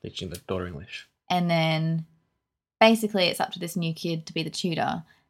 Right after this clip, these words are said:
Speaker 2: And as the film progresses, each of his family members kind of infiltrate the other family. Like, he gets his sister along to do art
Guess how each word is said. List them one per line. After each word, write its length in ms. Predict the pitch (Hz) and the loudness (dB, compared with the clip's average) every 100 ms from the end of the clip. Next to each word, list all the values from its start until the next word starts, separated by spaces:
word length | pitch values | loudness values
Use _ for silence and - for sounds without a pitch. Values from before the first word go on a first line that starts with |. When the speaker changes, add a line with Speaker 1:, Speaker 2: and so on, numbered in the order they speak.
| _ 165 | _ -4
Speaker 2:
And 260 | 160 156 | -2 0
as 240 | - 165 - | 0 -2 -2
the 460 | 175 165 160 - - _ _ - | -2 0 0 -2 -8 _ _ 0
film 200 | 185 165 | 0 0
progresses, 840 | - 226 233 185 151 156 170 - _ _ _ _ _ _ _ | 0 4 4 2 0 -2 -6 -12 _ _ _ _ _ _ _
each 300 | - 190 - | 0 0 0
of 80 | 180 | -4
his 360 | 151 190 190 - | 0 2 2 2
family 380 | 175 165 175 170 | 2 2 2 0
members 760 | 156 156 156 147 160 - - _ _ - | 0 0 0 0 -2 -4 -10 _ _ 0
kind 220 | 165 165 | 2 2
of 100 | 160 | 0
infiltrate 720 | - 180 170 175 - 175 - - | -2 -2 0 -4 -2 -4 -4 -2
the 100 | 170 | 0
other 200 | 175 196 | 0 -2
family. 540 | - 190 220 269 392 440 _ _ - | 0 2 2 0 -4 -10 _ _ 0
Like, 280 | 160 165 | 0 0
he 180 | - 185 | -6 -4
gets 280 | 170 - - | -2 -2 -4
his 160 | 165 160 | -8 0
sister 360 | 220 220 202 | 0 0 2
along 400 | 175 165 156 160 | 2 2 2 0
to 120 | 156 165 | -4 -4
do 220 | 165 160 | -4 0
art 300 | 190 170 - | 4 4 2